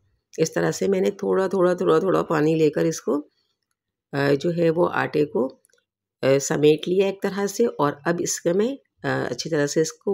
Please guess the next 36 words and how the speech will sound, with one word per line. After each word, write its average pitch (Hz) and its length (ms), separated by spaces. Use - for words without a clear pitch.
गूंद 143 280
लूँगी, 185 340
पहले 196 340
डो 147 240
बनाऊँगी 185 600
और 151 340
फिर 214 140
इसे 170 300
मैं 214 220
रेस्ट 143 360
के 156 180
लिए 196 280
रख 127 180
दूँगी, 139 400
क्योंकि 160 300
इसका 185 220
अच्छी 170 240
तरह 202 260
से 196 160
गूंद 170 260
लेना 180 300
बहुत 156 320
ज़रूरी 156 460
है 190 140
ताकि 196 340
अच्छा 185 360
सा 190 160
जो 175 180
है 170 220
वो 175 160
एक, 156 320
मतलब, 143 440
टेक्सचर 151 360
बने 165 300
समोसे 147 500
का, 160 180